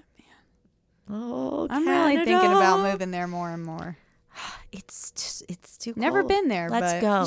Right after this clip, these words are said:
Speaker 1: <laughs>
Speaker 2: We should go. We should go on a Come Queens Ca-, Canada <laughs> excursion.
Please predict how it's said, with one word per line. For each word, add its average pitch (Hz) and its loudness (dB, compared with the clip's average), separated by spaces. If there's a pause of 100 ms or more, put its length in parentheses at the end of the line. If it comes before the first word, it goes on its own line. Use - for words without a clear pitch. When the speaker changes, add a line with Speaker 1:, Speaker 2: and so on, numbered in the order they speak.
(400)
Speaker 1:
<laughs> - 4
Speaker 2:
We 370 4
should 302 0
go. 190 4
We 160 -4
should 202 -8
go 185 4
on 170 0
a 156 -2 (300)
Come 175 -4
Queens 175 -6
Ca-, 175 -4 (300)
Canada 185 2 (160)
<laughs> - -8
excursion. - -2